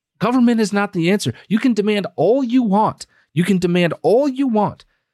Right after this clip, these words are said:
Government is not the answer to this problem, Senators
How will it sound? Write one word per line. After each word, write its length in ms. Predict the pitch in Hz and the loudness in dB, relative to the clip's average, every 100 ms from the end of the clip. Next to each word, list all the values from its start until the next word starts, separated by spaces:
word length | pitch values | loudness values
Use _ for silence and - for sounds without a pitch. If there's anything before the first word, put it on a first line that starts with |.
| _ 135 | _ -6
Government 440 | 202 262 262 240 | -2 2 2 0
is 120 | 185 | -2
not 200 | 190 208 | -2 -2
the 220 | 180 180 | -2 0
answer 240 | 226 - 127 | 0 -2 -6
to 140 | - | -6
this 200 | 117 113 | -8 -10
problem, 580 | - - 170 151 107 123 _ _ _ _ _ _ _ _ _ | -8 -4 -4 -4 -10 -14 _ _ _ _ _ _ _ _ _
Senators 680 | - 143 131 117 110 104 | -6 -2 0 0 -2 -6